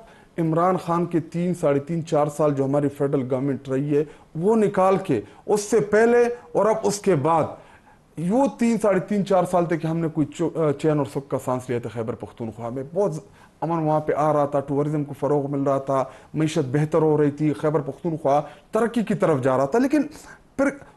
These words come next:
हुआ, अ, ऐसा क्या हो गया कि वो तालिबान जिनको एपीएस व-, वाक़े के बाद जो all पार्टीज ने मिल के उसके लिए टू आरएस बनाए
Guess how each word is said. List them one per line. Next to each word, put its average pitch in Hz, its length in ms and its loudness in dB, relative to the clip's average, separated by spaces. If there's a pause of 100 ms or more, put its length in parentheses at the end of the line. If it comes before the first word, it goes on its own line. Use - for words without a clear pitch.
(140)
हुआ, 277 200 4
अ, 233 500 -4
ऐसा 240 180 0
क्या 269 280 2
हो 233 260 4
गया 175 200 4
कि 214 160 -2
वो 214 160 0
तालिबान 208 680 2 (300)
जिनको 214 500 0
एपीएस 226 560 2 (540)
व-, 151 260 0
वाक़े 196 360 0
के 196 120 -2
बाद 165 360 2
जो 180 180 -2
all 233 320 2
पार्टीज 202 400 0 (340)
ने 170 100 0
मिल 190 220 2
के 202 320 2
उसके 190 320 -4
लिए 185 160 -2
टू 156 260 0
आरएस 165 220 2
बनाए 165 440 0